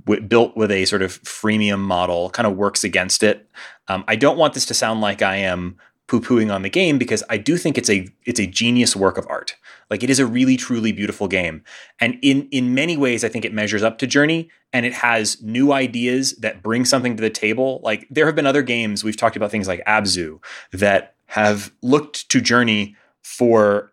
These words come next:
inspiration and have tried to do what Journey did, but really didn't bring much to the table that felt like a,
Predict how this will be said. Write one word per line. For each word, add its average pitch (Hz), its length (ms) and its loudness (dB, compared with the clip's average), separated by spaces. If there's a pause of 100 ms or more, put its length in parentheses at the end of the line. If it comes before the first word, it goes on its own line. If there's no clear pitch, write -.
(120)
inspiration 110 880 0 (420)
and 107 680 2
have 110 320 -2
tried 151 320 2
to 131 40 -6
do 120 200 0
what 110 200 -2
Journey 101 280 -6
did, 101 480 4 (320)
but 120 260 -2
really 190 300 2
didn't 139 360 0
bring 127 260 2
much 117 240 -2
to 113 80 -4
the 104 80 -2
table 101 400 -2
that 95 180 -6
felt 110 300 2
like 104 200 -2
a, 95 280 -2